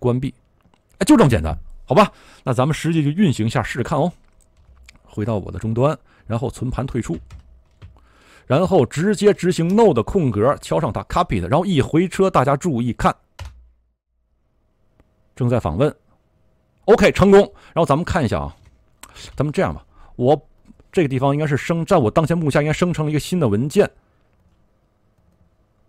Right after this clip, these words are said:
大家请看，这个位置叫做mypeak点P N G，对吧？咱们打开，大家请看，是不是把我网页的内容都抓下来了？我把它放大一点啊，百分，百分之百吧。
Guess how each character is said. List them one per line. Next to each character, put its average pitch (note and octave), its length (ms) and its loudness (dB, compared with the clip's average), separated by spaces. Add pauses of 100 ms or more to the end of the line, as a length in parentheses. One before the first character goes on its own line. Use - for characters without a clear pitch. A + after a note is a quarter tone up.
大 F3+ 120 4
家 - 20 6
请 D3+ 80 2
看， D#3+ 160 4 (100)
这 C4 120 4
个 G3+ 60 8
位 D#3 100 6
置 F#2+ 80 0
叫 D#3+ 120 2
做 C3 80 4
mypeak C3 840 -2
点 E2 260 -4
P D3+ 140 -2
N D#3 120 -4
G， E3 140 -2
对 C#3+ 80 2
吧？ B2 120 2
咱 A2+ 60 -6
们 C3+ 80 -4
打 - 120 -6
开， B2+ 120 -6 (2250)
大 F3+ 80 4
家 F#3+ 60 6
请 D#3 100 2
看， E3 180 4 (280)
是 - 160 0
不 F#3+ 100 4
是 G#3 80 8
把 F#3 160 6
我 F3 160 6
网 C3 260 2
页 F3 120 4
的 D3+ 80 4
内 F3+ 80 4
容 D3 120 4
都 F3 120 4
抓 F3+ 180 4
下 E3 80 4
来 G2+ 100 4
了？ G2+ 60 0
我 A#2 60 -2
把 A#2 80 0
它 - 40 -6
放 B2 120 -4
大 B2 120 -2
一 G2 40 -6
点 F2 120 -12
啊， - 140 -14 (1160)
百 - 80 -10
分， F2+ 80 -8
百 F#2 120 -6
分 G#2+ 80 -4
之 C3 60 -4
百 C#2+ 160 -10
吧。 F#2+ 160 -10